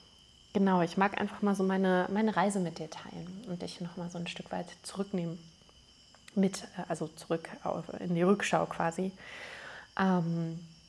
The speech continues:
was ich ja schon ein bisschen hab durchblicken lassen auf Instagram, was ich ja dort schon auch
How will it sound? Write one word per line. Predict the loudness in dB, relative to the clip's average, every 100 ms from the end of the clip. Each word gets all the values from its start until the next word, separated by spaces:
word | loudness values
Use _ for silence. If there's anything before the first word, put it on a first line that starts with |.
| -14 -14 -12 4
was | 6 6
ich | 4
ja | 4
schon | 4 4 4 0 -2
ein | 4
bisschen | 4 6 4
hab | 4 2
durchblicken | 0 -2 -6 -2
lassen | 0 0 -2 -4
auf | -4
Instagram, | -6 -2 -2 2 2 4 0 -4
was | -8 -6 -6
ich | -2
ja | -2
dort | 0 -2
schon | -2 0
auch | 2 0